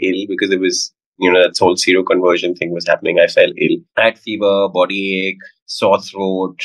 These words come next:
just, like, really, you would just, like, all the symptoms when you have a viral, na,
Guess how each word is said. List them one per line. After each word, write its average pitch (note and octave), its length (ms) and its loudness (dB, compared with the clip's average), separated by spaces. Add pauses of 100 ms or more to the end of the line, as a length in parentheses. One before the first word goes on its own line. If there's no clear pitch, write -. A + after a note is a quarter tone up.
(120)
just, - 220 -10
like, B2 160 -2
really, A2 640 -2
you G#2 180 -4
would A#2+ 180 0 (140)
just, A2+ 260 -2
like, B2 160 -2
all C#3+ 220 4
the F3+ 180 2
symptoms C#3+ 400 -4
when C3+ 140 -4
you C#3 100 -2
have B2+ 120 0
a C#3 100 -2
viral, G2 400 -2
na, F2+ 140 -8